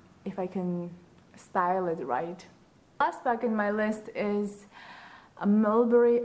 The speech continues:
Alexa bag. Uh, any Alexa bag from Mulberry,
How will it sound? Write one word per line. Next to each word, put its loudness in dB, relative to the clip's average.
Alexa 4
bag. 0
Uh, -4
any 0
Alexa -2
bag -2
from -4
Mulberry, -2